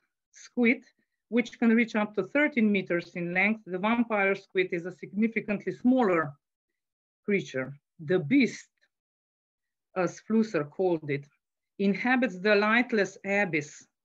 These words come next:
between six hundred to nine hundred meters. While Flusser might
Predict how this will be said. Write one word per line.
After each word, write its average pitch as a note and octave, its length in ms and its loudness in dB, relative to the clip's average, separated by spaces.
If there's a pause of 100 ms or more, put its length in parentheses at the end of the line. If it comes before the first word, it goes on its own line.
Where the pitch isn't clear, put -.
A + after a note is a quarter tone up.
between A3 340 0
six A3+ 280 -10
hundred G3 500 -2
to F#3+ 100 -4
nine G3 380 -4 (320)
hundred F3 400 -2
meters. F#3 600 -6 (1200)
While B3+ 280 2
Flusser D4 400 2
might A3 300 4